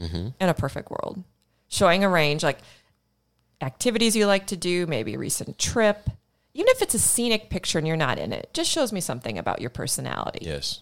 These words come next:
Speaker 2: Okay. Do share what you're looking for. And I'm gonna go beyond what James said. So I guess we're on the same page. So again, if you want monogamy, if you want polyamory, if you just wanna be hooking up,
Speaker 1: Mm-hmm.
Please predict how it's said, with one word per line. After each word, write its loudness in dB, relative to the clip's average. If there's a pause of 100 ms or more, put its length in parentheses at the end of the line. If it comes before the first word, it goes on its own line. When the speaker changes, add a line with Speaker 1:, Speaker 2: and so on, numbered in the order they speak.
Speaker 2:
Okay. -8 (400)
Do 2
share 6
what 4
you're 4
looking 0
for. -2
And -4
I'm 0
gonna 0
go 0
beyond 0
what -6
James -6
said. -4
So 0 (260)
I -2
guess 0
we're 4
on 0
the 0
same 2
page. -6
So 4
again, 2
if -4
you -2
want 2
monogamy, 0
if -6
you -14
want -8
polyamory, 0
if -6
you -10
just -10
wanna -8
be -16
hooking -10
up, 2
Speaker 1:
Mm-hmm. 2